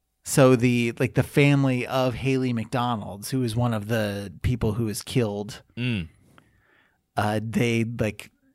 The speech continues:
Speaker 1: take out another mortgage on their house to pay Jennifer Government to investigate this and, and bring the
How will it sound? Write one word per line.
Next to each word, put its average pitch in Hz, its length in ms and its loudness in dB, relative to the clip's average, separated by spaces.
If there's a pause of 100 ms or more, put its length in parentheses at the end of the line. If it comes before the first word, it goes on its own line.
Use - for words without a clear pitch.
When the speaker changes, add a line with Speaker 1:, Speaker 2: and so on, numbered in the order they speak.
(140)
Speaker 1:
take 131 260 2
out 120 140 6
another 117 240 4
mortgage 110 480 0
on 180 140 0
their 101 100 -4
house 113 440 -4
to - 120 -2
pay 123 340 0
Jennifer 120 380 0
Government 120 580 -2 (140)
to 120 400 -2
investigate 123 720 -2
this 131 200 0
and, 113 220 -2
and 110 180 -4
bring 107 480 2 (520)
the 101 280 -6